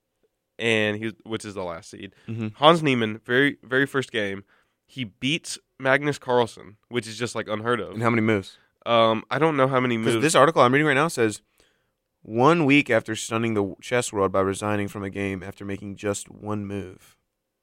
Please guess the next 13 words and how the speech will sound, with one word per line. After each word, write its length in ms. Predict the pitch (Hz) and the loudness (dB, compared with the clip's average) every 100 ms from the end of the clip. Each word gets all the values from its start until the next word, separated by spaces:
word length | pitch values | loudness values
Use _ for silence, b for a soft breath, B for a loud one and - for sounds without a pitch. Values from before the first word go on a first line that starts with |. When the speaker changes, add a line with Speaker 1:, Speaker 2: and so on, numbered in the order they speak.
| _ _ _ _ _ | _ _ _ _ _
Speaker 1:
No, 400 | 120 135 135 139 | -4 4 8 8
that's 180 | 131 123 | 8 2
a 60 | 131 | 0
different 300 | 120 123 107 | -4 -4 -10
thing. 120 | 107 | -6
I 60 | 104 | -4
know, 220 | 113 110 - | 0 0 -2
I 80 | 113 | -4
know 140 | 113 | -2
what 100 | 110 | -2
that's 200 | 104 104 | -2 -6
talking 360 | - 90 95 92 | -8 -16 -16 -20
about. 300 | 90 95 | -18 -20